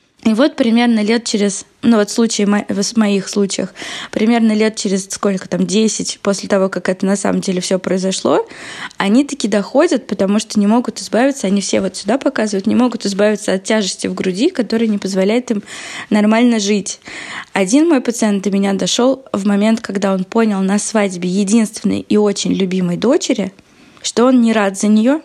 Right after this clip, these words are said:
и он хочет уйти с этого праздника быстрее, чем вообще все это закончится, а желательно еще стульями пошвыряться и вообще накидаться и устроить тут дебош. То есть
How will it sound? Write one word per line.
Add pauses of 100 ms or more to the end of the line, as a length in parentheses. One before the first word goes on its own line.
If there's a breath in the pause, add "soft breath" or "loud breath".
(120)
и
он
хочет
уйти
с
этого
праздника
быстрее,
чем (480 loud breath)
вообще
все
это
закончится,
а
желательно
еще
стульями
пошвыряться
и
вообще
накидаться
и
устроить
тут
дебош.
То (460 loud breath)
есть